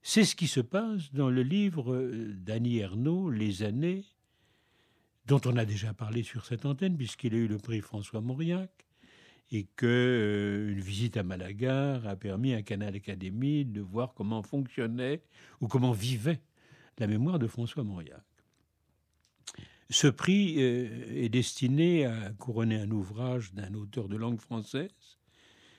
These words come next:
qui, quel que soit le genre, évoque l'engagement, euh, d'un auteur et la société de son temps.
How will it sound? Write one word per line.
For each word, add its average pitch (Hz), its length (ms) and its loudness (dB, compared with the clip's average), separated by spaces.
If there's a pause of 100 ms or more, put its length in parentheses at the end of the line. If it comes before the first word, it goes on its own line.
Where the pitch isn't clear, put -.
(180)
qui, 156 220 6
quel 147 260 8
que 139 140 4
soit 123 480 0
le 104 160 0
genre, 165 760 0 (1080)
évoque 131 380 6
l'engagement, 135 1160 4
euh, 123 540 -4
d'un 107 260 -2
auteur 156 880 0 (720)
et 147 500 6
la 123 280 6
société 123 600 2
de 127 140 2
son 107 260 -6
temps. - 300 -16